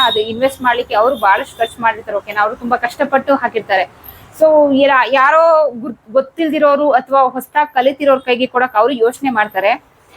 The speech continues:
ಕೊಟ್ಟು ಅವ್ರು ಏನಾದ್ರೂ in case ಅದೇನಾದ್ರು ಬ್ಲೌಸು ಅಥವಾ ಡ್ರೆಸ್ಸು ಹಾಳಾದ್ರೆ ವೇರ್ ಮಾಡ್ಲಿಕ್ಕೆ ಆಗಲ್ಲ. So, ವೇಸ್ಟು, ಓಕೆನಾ? So, ಹಂಗಾಗಿ ಅವರು ಯೋಚನೆ ಮಾಡ್ತಾರೆ ಹೇಗ್ ಹೊಲಿತಾರ ಏನು ಅಂತ.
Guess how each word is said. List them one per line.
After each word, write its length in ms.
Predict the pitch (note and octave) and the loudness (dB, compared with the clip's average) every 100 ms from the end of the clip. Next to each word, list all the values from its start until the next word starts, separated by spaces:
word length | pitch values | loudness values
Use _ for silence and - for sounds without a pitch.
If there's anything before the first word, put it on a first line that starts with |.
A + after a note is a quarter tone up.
| - | -4
ಕೊಟ್ಟು 300 | D4+ B3+ F4 | -4 0 2
ಅವ್ರು 160 | D#4 C#4+ | 4 4
ಏನಾದ್ರೂ 380 | D4 D4 C4 C#4+ | 2 0 0 -2
in 120 | C4 | -2
case 300 | C4 C4 A#3+ | -2 -2 -2
ಅದೇನಾದ್ರು 340 | A3 B3 A3+ | -2 -4 -2
ಬ್ಲೌಸು 460 | A#3 A#3 C4+ A#3+ A3+ | 0 0 0 2 2
ಅಥವಾ 240 | A3+ A#3 | 2 0
ಡ್ರೆಸ್ಸು 360 | A3 A#3 - B3 | 0 -2 -2 -4
ಹಾಳಾದ್ರೆ 680 | A3+ A3+ A#3+ G3+ A3+ A3+ - _ _ - | 0 2 2 0 -4 -8 -8 _ _ -2
ವೇರ್ 200 | C4+ E4 | 0 2
ಮಾಡ್ಲಿಕ್ಕೆ 380 | D#4+ D#4 - C4 | 0 0 0 0
ಆಗಲ್ಲ. 320 | C#4+ C#4 B3 A#3+ - _ _ - | 0 2 2 0 -4 _ _ -2
So, 160 | D4+ C4+ | 0 2
ವೇಸ್ಟು, 480 | D4 F4+ - - A#3+ | 4 2 0 -2 -4
ಓಕೆನಾ? 600 | - - B3 C#4+ A#3+ - _ - | -4 -10 -4 -4 -4 -8 _ -4
So, 60 | D4+ | 0
ಹಂಗಾಗಿ 440 | D4 F4 E4+ F4 | 2 2 2 2
ಅವರು 300 | - B3 E4 | 2 2 2
ಯೋಚನೆ 400 | E4+ C#4 C4+ C4+ | 2 2 0 -6
ಮಾಡ್ತಾರೆ 420 | A3+ F#3+ F#3 F#3 D#4 - - - - - - - - - - - - | -4 -4 -4 -4 -4 -10 -20 -20 -20 -20 -20 -20 -20 -20 -20 -20 -6
ಹೇಗ್ 160 | C#4+ D4 | -2 2
ಹೊಲಿತಾರ 340 | C4+ C4 C4 | 2 2 2
ಏನು 260 | B3 A3+ A3+ | 2 2 0
ಅಂತ. 180 | G3 | -4